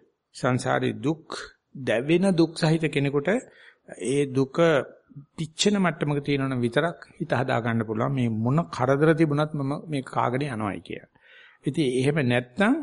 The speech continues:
අ, එච්චරම සංවේගජනක වස්තු පහළ වෙලා නැහැ.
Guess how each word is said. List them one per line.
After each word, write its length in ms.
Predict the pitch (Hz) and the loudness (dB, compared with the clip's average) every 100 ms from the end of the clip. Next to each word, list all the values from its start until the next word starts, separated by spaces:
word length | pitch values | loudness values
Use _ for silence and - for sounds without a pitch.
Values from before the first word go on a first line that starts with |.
| - _ _ _ - | -6 _ _ _ -12
අ, 220 | 127 110 101 | -10 -6 -4
එච්චරම 680 | 127 127 _ - 165 160 151 151 131 | -4 -6 _ 0 2 4 2 2 0
සංවේගජනක 840 | 117 - 131 135 139 135 127 127 123 | -2 0 2 4 4 4 4 2 2
වස්තු 300 | 123 120 - | 0 0 -2
පහළ 280 | 127 107 110 | -2 0 0
වෙලා 240 | 104 95 | -2 -2
නැහැ. 300 | 98 139 165 | 0 0 -2